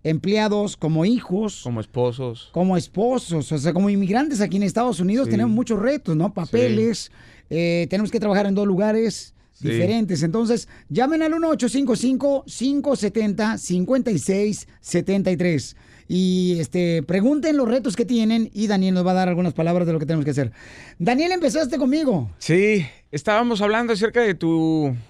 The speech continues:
Speaker 2: de tu hijo.
Speaker 1: Ajá.
Speaker 2: ¿Sabes qué? Es muy interesante, eh,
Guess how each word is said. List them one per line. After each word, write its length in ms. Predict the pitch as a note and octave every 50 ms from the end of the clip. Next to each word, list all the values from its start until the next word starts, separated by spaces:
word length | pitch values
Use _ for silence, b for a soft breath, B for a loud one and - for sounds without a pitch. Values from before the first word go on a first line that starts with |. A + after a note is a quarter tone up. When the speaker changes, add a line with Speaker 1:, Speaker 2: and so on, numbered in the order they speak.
| B B
Speaker 2:
de 180 | - - C#3
tu 180 | C3 - D#3+ F3+
hijo. 420 | G3+ A3 G#3+ - - F3+ D#3 D3+ D3
Speaker 1:
Ajá. 480 | D#3 E3+ D#3+ D3+ E3+ G#3 A3+ G#3+ E3+ - b b b b b b b _
Speaker 2:
¿Sabes 320 | - E3+ F3+ G#3+ A3 G3
qué? 140 | - A3 A3+
Es 120 | A3 F#3+ F#3+
muy 180 | G#3 G#3 A3
interesante, 960 | A3+ G#3+ - G#3+ F#3 D3 C3+ - E3+ D#3 D#3+ D#3 - F#3 F#3+ F#3 F#3 F3 D3 - - -
eh, 800 | - - D3 C#3 C3+ B2+ B2+ B2 A#2+ A#2 A2+ A2+ A2 G#2 G2